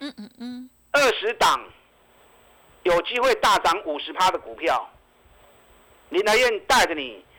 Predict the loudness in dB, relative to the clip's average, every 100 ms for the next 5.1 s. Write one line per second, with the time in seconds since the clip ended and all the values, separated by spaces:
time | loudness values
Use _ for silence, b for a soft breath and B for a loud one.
0 | b -4 -4 -2 -4 -2 0 2 4 0
1 | -2 -12 _ _ _ _ _ _ 2 2
2 | 4 2 4 4 2 2 0 0 2 2
3 | 0 0 0 0 -2 -4 B B 0 2
4 | 2 2 4 4 2 -2 0 2 6 4
5 | 4